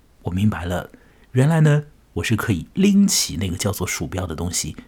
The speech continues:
把它悬空着，把它拎回到桌面的当中来的。如果我在一开始就接触了实体鼠标，而不是通过幻想和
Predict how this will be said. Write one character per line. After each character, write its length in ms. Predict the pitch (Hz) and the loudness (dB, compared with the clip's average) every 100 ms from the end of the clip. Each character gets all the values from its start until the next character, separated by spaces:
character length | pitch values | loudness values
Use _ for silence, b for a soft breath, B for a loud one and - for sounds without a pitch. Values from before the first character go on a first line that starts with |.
| - | -14
把 120 | - | -6
它 80 | 101 | -4
悬 360 | - 92 87 | -4 -2 2
空 240 | 123 147 143 | 4 4 4
着， 100 | 117 | 2
把 120 | - | -4
它 140 | - 107 | -2 0
拎 280 | - 180 | 4 6
回 220 | 175 - 98 | 4 2 0
到 240 | 117 - _ _ _ - | -2 -2 _ _ _ -10
桌 220 | - 113 | 0 4
面 200 | 110 104 | 4 4
的 100 | - | 0
当 200 | - 98 | -6 -6
中 200 | - 98 | -4 -6
来 140 | 76 - | -8 -12
的。 120 | - - _ _ b b b b b b _ _ _ _ _ _ _ _ _ _ _ _ _ _ _ | -16 -20 _ _ b b b b b b _ _ _ _ _ _ _ _ _ _ _ _ _ _ _
如 120 | 190 | -2
果 160 | 180 156 | 4 4
我 120 | 113 | 4
在 140 | - 127 | 2 0
一 120 | 165 | -2
开 220 | - 190 | 0 0
始 220 | - - | 0 -2
就 220 | 78 101 | -2 -2
接 260 | 80 - 151 | 0 2 2
触 180 | - 117 | 2 -2
了 120 | 82 | 0
实 300 | 76 - 123 | -2 2 2
体 220 | 156 - | 0 -2
鼠 180 | 98 - | -4 -6
标， 340 | 76 101 87 - _ _ - | -10 -10 -10 -14 _ _ -2
而 140 | 156 | 0
不 120 | - | 2
是 120 | 147 | 2
通 180 | 131 156 | 4 4
过 140 | 147 113 | 4 2
幻 340 | - 196 107 | 2 2 2
想 240 | - 107 | -2 -8
和 140 | - | -8